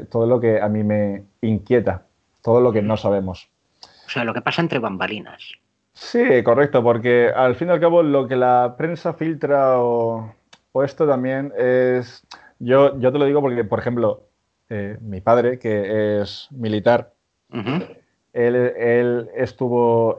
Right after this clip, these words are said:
Speaker 1: en, en Kentucky y su, y su misión era la de, la de, la de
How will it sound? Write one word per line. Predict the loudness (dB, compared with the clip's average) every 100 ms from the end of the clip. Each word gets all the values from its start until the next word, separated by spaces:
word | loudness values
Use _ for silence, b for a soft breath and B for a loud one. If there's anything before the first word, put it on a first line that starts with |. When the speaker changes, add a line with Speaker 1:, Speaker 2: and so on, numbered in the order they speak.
| -2
Speaker 1:
en, | 0 0 -2 -4 -4 -8 -10 _ -6
en | -4 -2 -4
Kentucky | -4 -2 0 -2 -2 -10 _ _ _ _ _ _ _ _
y | -2 0
su, | 0 0 0 -2 -4 -4
y |
su | -2 -2
misión | -4 0 0 2
era | 2 4
la | 4 4
de, | 4 2 2
la | 0
de, | 0 0 -2 -2
la | -2
de | 0 0 0 0 -4